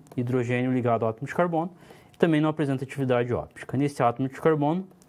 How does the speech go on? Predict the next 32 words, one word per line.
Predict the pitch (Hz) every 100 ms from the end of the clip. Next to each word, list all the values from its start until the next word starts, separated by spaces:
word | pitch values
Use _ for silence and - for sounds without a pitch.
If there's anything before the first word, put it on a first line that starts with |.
| - - - -
os | 139
dois | 147 151
ligantes | 135 139 143 143
são | - 143 156 - -
iguais, | 156 151 117 92 101
ele | 104
também | 120 120
não | 127
apresenta | 127 135 120 117 117
atividade | - 120 117 113 113
óptica. | 117 - - - - _ - - - - - -
Nesse | 156 165 -
caso, | 143 139 156 - - _ _ 131
nós | 123
temos | - 131 139 127
um | 127
átomo | 120 117 131
de | 127
hidrogênio. | 127 139 110 90 78 - - - - - -
Nesse | 175 202 208
ponto, | - 156 180 156
nós | 143 139
temos | 131 127 123
que | -
esse | 175 175
átomo | 139 123 135
de | 135
carbono, | - 175 160 165 196 - _ _ _ _ _ _ - _ _ - - - - - _
ele | 151 160
vai | 147
estar | 143 139 139
apresentando | 139 139 139 131 120 123